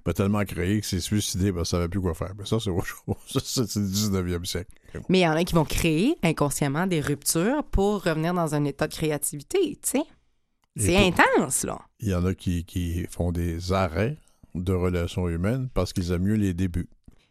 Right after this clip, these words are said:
Speaker 2: Mais c'est extrêmement intéressant ce que tu dis parce que je pense qu'à un moment ou à un autre, tous les humains de la planète Terre, on a inconsciemment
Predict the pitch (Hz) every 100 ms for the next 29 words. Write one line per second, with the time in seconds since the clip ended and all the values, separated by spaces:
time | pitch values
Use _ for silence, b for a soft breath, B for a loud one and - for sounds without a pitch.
0 | _ 196 208 - 220 - - 269 294 285
1 | 190 170 - 196 - 170 175 170 226 165
2 | - - 190 196 - 151 - 190 - 220
3 | 233 233 - - 185 156 151 160 170 156
4 | 147 151 - - - 147 226 160 156 135
5 | 143 151 151 165 143 139 - 143 139 135
6 | - 147 151 156 160 B B B B -
7 | 175 180 180 180 185 - - 175 180 -
8 | 185 170 - 151 143 147 147 151